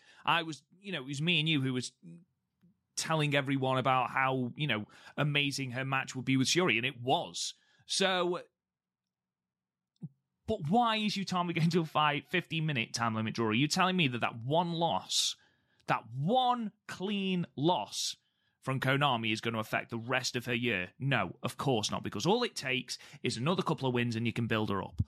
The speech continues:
All it takes is a good showing at the five star and she's built back up. Utami, your champion, your figurehead, your top person,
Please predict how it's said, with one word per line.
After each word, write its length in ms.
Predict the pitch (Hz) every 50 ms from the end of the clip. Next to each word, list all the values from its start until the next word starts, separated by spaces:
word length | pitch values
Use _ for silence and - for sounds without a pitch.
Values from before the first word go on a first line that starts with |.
| _ _ -
All 220 | 175 190 196 196
it 120 | 190 185 -
takes 300 | - 165 151 - - -
is 100 | 127 120
a 40 | 117
good 240 | 117 180 214 202
showing 280 | 175 - 180 151 143 127
at 60 | 120 -
the 60 | -
five 280 | - - 120 117 113
star 160 | 110 - 113 110
and 100 | 107 -
she's 140 | - 110
built 220 | - - 110 110 -
back 200 | - 95 - -
up. 200 | - - - - - - _ _ _ _ _ _ _ _ _ _ _ -
Utami, 840 | 147 170 180 - - - - - 196 240 233 220 202 131 101 117 143 147
your 160 | 143 156 165
champion, 760 | - - - - - 220 214 208 196 180 - - 135 113 107 110
your 160 | 117 127 135
figurehead, 800 | 135 - - - 185 226 226 - 185 156 120 120 120 117 110 -
your 200 | 135 139 135 135 135 - - - _
top 300 | - 208 226 214 - - _ _ _ _ _ _ _ -
person, 680 | - 202 214 220 208 185 - - - 101 95 113 147 143